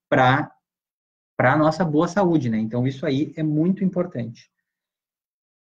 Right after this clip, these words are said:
O que acontece é que a low carb, ela não precisa ser pra todos, porque ela não é a única dieta que funciona. Ela é uma das dietas que funciona e funciona muito bem, entendeu? E é um estilo de vida que funciona muito bem, e as pessoas que se adaptam a esse estilo de vida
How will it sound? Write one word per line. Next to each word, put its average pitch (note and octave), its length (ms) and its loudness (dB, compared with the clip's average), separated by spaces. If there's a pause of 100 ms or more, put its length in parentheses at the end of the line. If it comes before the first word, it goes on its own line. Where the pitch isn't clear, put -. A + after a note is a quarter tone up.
(760)
O A3+ 100 -2
que G4 100 0
acontece A3 360 2
é A3 40 -2
que A3 60 0
a G#3+ 60 4
low G3 120 2
carb, F3 180 -2
ela F3 100 2
não F#3 100 2
precisa F#3 180 -4
ser F3+ 80 -8
pra F#3 120 -4
todos, F3 300 -6
porque - 180 -12
ela C3+ 120 -2
não C#3 120 -2
é D3 40 0
a D3+ 40 0
única D#3 460 0
dieta A#2+ 360 -8
que - 120 -20
funciona. D3 460 -8
Ela A#2+ 160 -2
é B2 40 2
uma E3 360 4
das F#3 180 0
dietas D#3 380 -4
que F3 100 -14
funciona E3+ 480 -4
e - 20 -2
funciona F3 380 -2
muito F3 220 0
bem, F#3+ 160 0
entendeu? A#2 440 -6
E A#2 60 -2
é A#2 60 -2
um A#2+ 40 -2
estilo B2+ 220 -4
de B2 80 -4
vida B2 160 -2
que B2 80 -8
funciona B2+ 240 -6
muito B2+ 200 0
bem, B2+ 260 2
e - 20 -2
as B2+ 80 -4
pessoas B2+ 240 -8
que B2+ 80 -14
se C#3+ 60 -6
adaptam B2 480 -2
a - 20 2
esse B2+ 140 -4
estilo B2+ 260 -4
de B2+ 120 -2
vida C3+ 400 -2